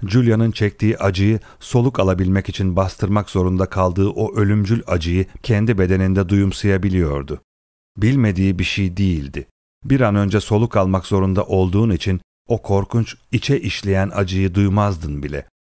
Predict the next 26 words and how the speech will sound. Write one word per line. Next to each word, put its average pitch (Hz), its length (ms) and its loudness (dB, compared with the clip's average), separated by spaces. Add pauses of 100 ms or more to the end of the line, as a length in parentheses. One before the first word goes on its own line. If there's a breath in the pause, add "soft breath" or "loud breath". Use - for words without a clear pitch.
(300)
Çok 113 220 -2
geçmeden 92 580 0 (100)
iki - 240 -4
adam 98 280 0 (220 loud breath)
Julia'yı 98 420 2
kollarından 101 720 2
ve 92 100 0
bacaklarından 95 720 0
tutup - 360 -4 (180 soft breath)
karga 117 320 0
tulumba 95 440 2
odadan 92 360 2
çıkardı. 71 560 -6 (380)
Winston 101 640 -2
bir 113 120 2
an 104 180 2
Julia'nın 98 520 2
baş 113 200 0
aşağı 85 320 0
çevrilmiş 92 580 -2
yüzünü 101 400 0
görür 101 320 2
gibi 78 200 -6
oldu. 73 380 -4 (260 soft breath)
Sapsarı 85 580 -4
kesilmişti. 82 680 -6